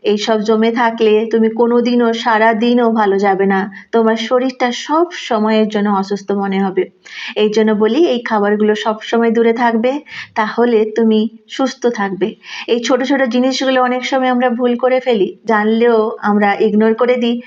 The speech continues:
"আরে আজ খেয়েছি, কি হবে, কাল থেকে খাবো না।" সেমভাবে আবার কাল খাওয়া শুরু করলে কালকে আবার একই কথা, "আরে আজ একটু খেয়ে নিই, কাল খাবো না।" এই করতে আস্তে আস্তে করে খারাপ হতে থাকবে।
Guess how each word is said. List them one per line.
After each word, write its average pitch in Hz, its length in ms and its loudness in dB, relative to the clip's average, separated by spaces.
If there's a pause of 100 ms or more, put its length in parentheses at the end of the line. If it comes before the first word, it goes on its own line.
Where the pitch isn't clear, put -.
(140)
"আরে 269 180 0
আজ 214 300 -2
খেয়েছি, 240 340 -2
কি 240 220 -4
হবে, 202 320 -4 (360)
কাল 208 260 0
থেকে 208 260 -2
খাবো 196 300 0
না।" 190 200 -2 (240)
সেমভাবে 269 500 0
আবার 262 260 2
কাল 254 340 -2
খাওয়া 240 280 -2
শুরু 254 240 0
করলে 254 380 0 (220)
কালকে 247 400 0 (120)
আবার 247 260 0
একই 254 300 -2
কথা, 226 340 0 (300)
"আরে 330 120 2
আজ 220 260 0
একটু 214 240 -2
খেয়ে 240 240 0
নিই, 247 140 -2
কাল 214 220 -2
খাবো 202 280 -4
না।" 196 200 -2 (320)
এই 247 160 2
করতে 285 340 -2 (260)
আস্তে 226 440 -2
আস্তে 240 240 -2
করে 214 200 0
খারাপ 190 320 -2
হতে 190 160 0
থাকবে। 196 420 -2